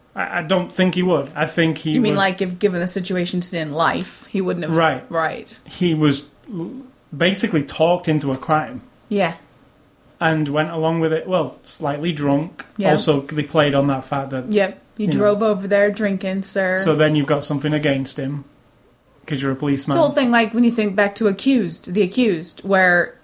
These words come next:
Speaker 2: s-, a certain number of the men raped her, you know, in the bar,
Speaker 1: Yeah.
Speaker 2: Jodie Foster. But the men who didn't rape her didn't stop it, and they
Speaker 1: Cheered him on.
Speaker 2: cheered it on so that the dudes who claimed,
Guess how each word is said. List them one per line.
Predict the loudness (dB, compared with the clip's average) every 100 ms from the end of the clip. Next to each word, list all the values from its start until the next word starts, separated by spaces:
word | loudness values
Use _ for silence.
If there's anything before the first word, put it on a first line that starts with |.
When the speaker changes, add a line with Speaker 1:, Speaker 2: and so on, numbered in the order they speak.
| -12
Speaker 2:
s-, | -10 -8 -10 -12 -6
a |
certain | 0 0 2
number | 0 2
of | 0
the | 0
men | 0 0 0
raped | 2 2 0 -12 -6
her, | 0 0 -2 -10 _ _ _ _
you | -2
know, | -2
in | -2
the | -2
bar, | 0 2 2
Speaker 1:
Yeah. | 2 0 -2
Speaker 2:
Jodie | -2 0
Foster. | -2 -2 -4 -8 -8 -12 -20 -20 _
But | -2 2
the | 4
men | 4 4
who | 2
didn't | 2 2 0 -2
rape | 0 2 2 -2
her | -2 -2 -2 -6 -14 _ _ _ _ _ 0
didn't | 0 0 -4
stop | -6 -2 0 0 0
it, | 0 -2 -4
and | 0 2 2 2 0 -4 -10 _ -4
they | 0 2 0 -4 -8 _ _ _ _
Speaker 1:
Cheered | -4 -2 0
him | -2
on. | -4 -4
Speaker 2:
cheered | -2 2 2 2
it | 2
on | 2 2 0
so | 0
that | 2 2 2
the | -2
dudes | 0 0 0 -2
who | -6
claimed, | -4 -2 0 -2 -4